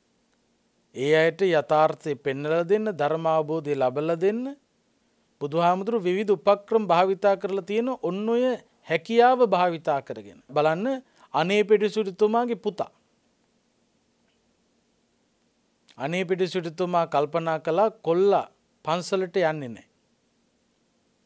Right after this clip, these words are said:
අනේ පිටිසිටුතුමා නිතරම ජේතවනාරාමයට යනවා. නමුත් පුතා යන්නේ. "පුතාට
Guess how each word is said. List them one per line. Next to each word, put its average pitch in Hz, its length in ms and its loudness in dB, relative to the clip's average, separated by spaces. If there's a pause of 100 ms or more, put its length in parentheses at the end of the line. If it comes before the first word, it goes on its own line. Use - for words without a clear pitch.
(380)
අනේ 165 260 -2
පිටිසිටුතුමා 175 880 -4
නිතරම 202 540 2 (1200)
ජේතවනාරාමයට 170 1000 2
යනවා. 180 340 0
නමුත් 196 340 -2 (140)
පුතා 185 320 4
යන්නේ. 98 380 -10 (2250)
"පුතාට 240 420 4